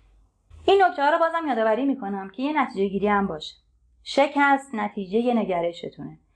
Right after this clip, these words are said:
ممکنه اتفاقی برای من و شما بیفته، از دیدگاه یکی از دوستانمون با توجه به نگرشی که داره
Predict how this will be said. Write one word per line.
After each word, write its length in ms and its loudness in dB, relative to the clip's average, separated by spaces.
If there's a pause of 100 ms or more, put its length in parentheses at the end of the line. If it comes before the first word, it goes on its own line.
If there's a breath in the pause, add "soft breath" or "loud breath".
(360)
ممکنه 500 2
اتفاقی 560 0
برای 220 0
من 180 0
و 40 -6
شما 280 -4
بیفته، 720 -2
از 220 0
دیدگاه 360 0
یکی 320 2
از 200 -2
دوستانمون 640 -2
با 160 2
توجه 440 0
به 100 2
نگرشی 560 2
که 140 -4
داره 420 2